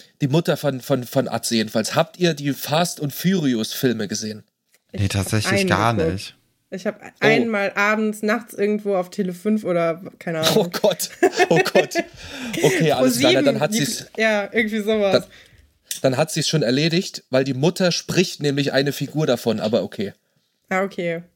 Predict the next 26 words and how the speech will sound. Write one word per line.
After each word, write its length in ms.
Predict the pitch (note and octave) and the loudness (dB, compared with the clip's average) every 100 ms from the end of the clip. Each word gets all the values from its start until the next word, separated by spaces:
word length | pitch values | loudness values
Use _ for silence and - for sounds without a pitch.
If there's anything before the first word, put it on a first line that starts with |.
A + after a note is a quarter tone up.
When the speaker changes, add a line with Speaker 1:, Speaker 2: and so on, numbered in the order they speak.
| _ - | _ -10
Speaker 3:
Nee. 200 | F#3 F3+ | -4 0
Speaker 1:
Das 140 | F3 D#3 | 2 2
wollte 160 | D#3 | 0
ich 80 | C#3 | -2
nur 120 | C3+ | -4
sagen 260 | B2+ B2+ A#2 | 0 -2 -2
als 120 | A2+ | -6
klein, 180 | A#2+ G#2 | -4 -2
also 180 | A#2+ A#2+ | -4 -4
die, 140 | C3 | -6
die, 140 | A#2 B2 | -4 -2
die 120 | C3+ | -2
Mutter, 360 | B2+ F3 F3+ B2+ | 0 0 2 0
äh, 80 | C3 | 0
die, 160 | C#3+ | -2
die, 220 | C#3 C3 | 0 0
die, 180 | - B2+ | 2 0
die 120 | A#2+ | 0
Freundin 440 | - B2+ D3+ E3+ D3+ | -2 0 0 0 -4
von 340 | - C3+ C3 | -2 -2 0
Vin 180 | C#3 C3+ | -2 -2
Diesel 420 | C#3 C#3+ G2+ - - | -4 -2 -4 -6 -12
spricht 360 | - - A2 | -8 -4 -4
sie. 200 | - E2 - _ _ - - - | -4 -6 -8 _ _ -12 -10 -4
Speaker 3:
Ah, 140 | C4 | -2
okay. 400 | B3 B3 G#3 F3+ | -2 -2 -4 -4